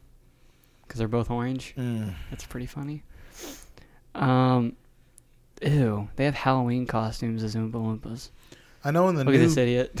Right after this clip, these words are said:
Speaker 1: <laughs>
Speaker 2: it
Speaker 1: No, they're, they're kinda thick, aren't they? Oompa Loompas are mad thick.
Speaker 2: I know in the new, the newer Willy Wonka and the Willy Bonky and the Chocolate Factory, <laughs> um,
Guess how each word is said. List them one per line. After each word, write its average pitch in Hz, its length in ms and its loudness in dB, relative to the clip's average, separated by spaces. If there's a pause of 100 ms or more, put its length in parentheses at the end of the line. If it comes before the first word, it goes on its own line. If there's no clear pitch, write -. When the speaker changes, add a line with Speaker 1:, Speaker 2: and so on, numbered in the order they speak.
(100)
Speaker 1:
<laughs> - 140 0
Speaker 2:
it 156 180 8 (2500)
Speaker 1:
No, 320 200 12
they're, 277 200 12
they're 240 140 10
kinda 277 220 8
thick, 311 320 4
aren't 220 200 4
they? 139 300 4
Oompa 233 160 0
Loompas 247 280 4
are 180 80 4
mad 175 260 4
thick. 185 360 4 (300)
Speaker 2:
I 143 80 4
know 160 160 8
in 160 60 6
the 135 100 4
new, 147 420 8
the 135 140 4
newer 131 520 6 (240)
Willy 139 480 2
Wonka 123 480 4
and 120 120 -2
the 110 220 -2 (380)
Willy 131 220 8
Bonky 127 400 4
and 120 100 0
the 117 60 2
Chocolate 123 400 2
Factory, 127 540 6 (300)
<laughs> 165 400 0 (520)
um, 120 540 6